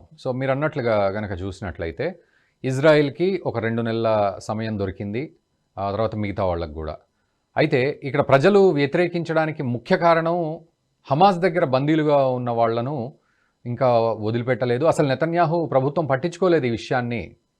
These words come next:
అనేది వాళ్ళు చెప్తున్న మాట. మరి ఎందుకు జో బైడెన్ కూడా తాను చేసిన స్టేట్మెంట్‌లో భాగంగా మరి ఈ హమాస్లో బందీ, వాళ్ళ వద్ద బందీలుగా ఉన్న వాళ్ళ విషయాలు ఎందుకు పట్టించుకోని పరిస్థితి?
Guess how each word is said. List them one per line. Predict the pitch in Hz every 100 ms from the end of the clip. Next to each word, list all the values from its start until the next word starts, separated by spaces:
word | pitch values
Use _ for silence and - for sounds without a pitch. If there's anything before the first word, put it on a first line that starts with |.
| -
అనేది | 120 135 147 185 143
వాళ్ళు | 139 135 131 110
చెప్తున్న | 98 107
మాట. | 92 80 85 - _ _ _ -
మరి | 147
ఎందుకు | 185 226
జో | 127 160
బైడెన్ | 190 190 185 175
కూడా | 165 151
తాను | 156 143
చేసిన | 123 139 147 139
స్టేట్మెంట్‌లో | - 123 120 117 101 98 90
భాగంగా | 80 90 92 85 78 110 - _ _ _ -
మరి | 131
ఈ | 131
హమాస్లో | 82 117 190 196 - 190 175 170 165 160 165 156
బందీ, | 135 135 147 156
వాళ్ళ | 120 127 135
వద్ద | 139 143
బందీలుగా | 139 139 139 139
ఉన్న | 135 135
వాళ్ళ | 127 127
విషయాలు | 120 110 127 120
ఎందుకు | 113 117 123
పట్టించుకోని | 117 107 113 - 113
పరిస్థితి? | 104 98 101 104